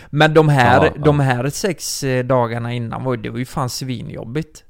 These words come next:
Speaker 1: att gå runt och, eh,
Speaker 2: Ja, jävlar vad du väntade.
Speaker 1: Ja, det var jättejobbigt.
Speaker 2: För
Speaker 1: Hel-
Speaker 2: ni skulle vara där en vecka, så det var liksom, eh, sista, sista helgen som det skulle hända.
Speaker 1: Ja,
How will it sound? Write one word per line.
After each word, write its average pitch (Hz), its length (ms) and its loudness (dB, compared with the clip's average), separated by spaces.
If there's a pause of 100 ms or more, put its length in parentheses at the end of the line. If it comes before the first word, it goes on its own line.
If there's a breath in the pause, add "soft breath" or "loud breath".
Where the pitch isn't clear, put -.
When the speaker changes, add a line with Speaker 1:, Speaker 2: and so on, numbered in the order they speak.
Speaker 1:
att - 60 -20
gå 131 240 -2
runt 120 280 -4
och, 117 380 -2
eh, 113 260 -4 (260)
Speaker 2:
Ja, 90 220 -2
jävlar 95 500 -8
vad 143 120 -6
du 139 80 -8
väntade. 85 760 -8 (240 soft breath)
Speaker 1:
Ja, 127 260 4
det 117 80 -2
var 107 100 -10
jättejobbigt. 117 720 -8 (180)
Speaker 2:
För 151 60 -2
Speaker 1:
Hel- 131 60 2
Speaker 2:
ni 113 100 0
skulle 135 200 -2
vara 131 240 2
där 123 160 0
en 92 80 -4
vecka, 113 300 -8
så 113 100 -10
det 104 80 -8
var 123 100 -6
liksom, 101 300 -12
eh, 101 100 -8
sista, 87 640 -10
sista 98 280 -10
helgen 87 380 -8
som 110 160 -14
det 101 100 -12
skulle 95 180 -12
hända. 90 320 -10
Speaker 1:
Ja, 165 100 0